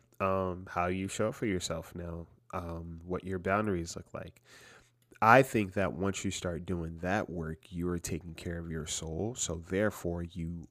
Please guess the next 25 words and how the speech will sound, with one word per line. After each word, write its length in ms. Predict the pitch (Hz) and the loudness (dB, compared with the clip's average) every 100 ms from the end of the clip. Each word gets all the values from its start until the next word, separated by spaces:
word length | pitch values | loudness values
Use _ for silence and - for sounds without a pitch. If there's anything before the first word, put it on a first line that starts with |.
| _ 87 | _ -6
are 140 | 87 | -6
finding 580 | - - 90 87 80 80 | -8 -4 -2 -2 -4 -8
a 80 | 82 | -12
healthier 640 | 82 - 87 - 76 71 78 | -12 -10 -10 -8 -10 -10 -14
match, 640 | 69 73 67 - - - - _ _ _ _ _ _ _ _ _ _ _ | -12 -10 -10 -12 -10 -10 -14 _ _ _ _ _ _ _ _ _ _ _
right? 400 | 87 90 107 107 - - | -2 0 2 0 -6 -10
So 240 | - 92 | -2 -2
when 160 | 87 90 | -2 -4
it 100 | 85 | -2
comes 280 | 131 120 - | 0 0 -2
to 60 | |
the 40 | 82 | 0
soulmate, 680 | - - 156 151 104 90 - | 2 4 4 4 4 2 -2
I 120 | 95 | -6
think 380 | - 113 101 - | -2 -2 -2 -4
you 120 | 90 | -6
meet 340 | 85 92 98 | -4 -4 -6
people 480 | - 101 90 90 85 | -6 -6 -4 -2 -2
at 220 | 82 - | -4 -6
different 320 | 95 - 80 - | -8 -8 -10 -10
times 340 | 85 85 87 | -6 -6 -6
in 60 | 85 | -8
your 180 | 73 | -8
life. 560 | 67 73 92 127 - - _ _ - - - _ _ _ - | -10 -4 -2 -2 -6 -18 _ _ -20 -20 -20 _ _ _ -2
Um, 600 | 90 82 82 85 85 | 0 0 -4 -8 -12